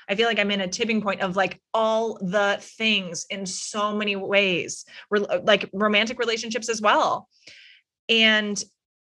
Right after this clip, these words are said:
in a tipping point in a really good way. Like, I'm standing at the edge of the cliff where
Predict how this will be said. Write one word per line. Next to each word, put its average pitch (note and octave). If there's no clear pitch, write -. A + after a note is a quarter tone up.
in A#3
a A3+
tipping B3
point A3+
in G#3
a F#3
really F#3
good D#3+
way. -
Like, G3
I'm F#3+
standing A3
at G3
the F#3+
edge F3+
of E3
the F3
cliff -
where F#3+